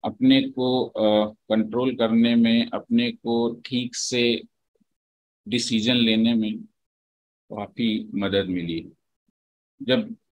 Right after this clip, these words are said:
किसी से व्यवहार में होते हैं, तो generally एक reaction create होता है।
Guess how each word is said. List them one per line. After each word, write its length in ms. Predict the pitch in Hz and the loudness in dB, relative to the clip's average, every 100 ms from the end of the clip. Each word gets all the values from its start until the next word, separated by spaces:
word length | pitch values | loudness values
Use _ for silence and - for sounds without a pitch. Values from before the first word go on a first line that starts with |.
| _ _ _ _ | _ _ _ _
किसी 300 | - 123 135 | -6 -2 -2
से 420 | 131 135 135 123 - | 0 2 2 0 -4
व्यवहार 520 | 110 117 110 117 127 | 0 0 2 4 4
में 300 | 123 123 123 | 2 0 0
होते 280 | 120 113 120 | 2 2 4
हैं, 460 | 127 120 104 110 - | 4 4 2 0 -4
तो 200 | - 113 | -2 0
generally 680 | 107 117 120 131 135 131 - - _ _ _ | 4 6 6 6 6 4 0 -10 _ _ _
एक 380 | - 120 113 - - _ _ _ 113 | -4 -4 -4 -16 -20 _ _ _ -4
reaction 580 | 110 120 117 - 127 | 4 4 4 4 4
create 380 | 110 104 104 104 | 2 4 4 4
होता 240 | 98 98 90 | 0 0 0
है। 200 | 82 | 0